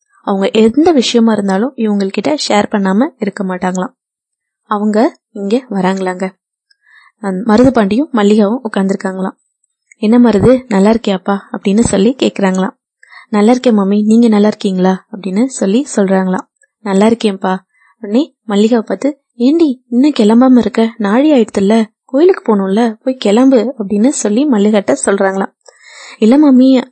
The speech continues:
அத்தையும் மலரும் கோயிலுக்கு போனாங்க, இன்னும் வரல. அவங்க வந்தாங்கன்னா டிஃபன் பரிமாறிட்டு கிளம்பிடலாம்னு நினைச்சேன்" அப்படின்னு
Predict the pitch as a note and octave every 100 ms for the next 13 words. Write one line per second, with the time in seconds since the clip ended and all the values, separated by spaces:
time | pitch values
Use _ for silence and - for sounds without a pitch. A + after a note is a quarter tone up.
0 | _ G#3+ - B3+ B3+ C4+ B3+ G#3+ - -
1 | G#3 G#3+ A#3+ A#3 A3 A#3+ B3 A3 G3+ G3
2 | G3+ G3+ G#3 G#3+ G3 G3+ G3+ G#3 G3 G3+
3 | B3+ C#4 C4 C4 A3+ - C#4 B3 A3 G#3
4 | - B3+ A3+ G#3 G#3 G3 G3+ G#3 F#3+ -
5 | G3 G3 - - _ G3+ F#3 F#3+ A3+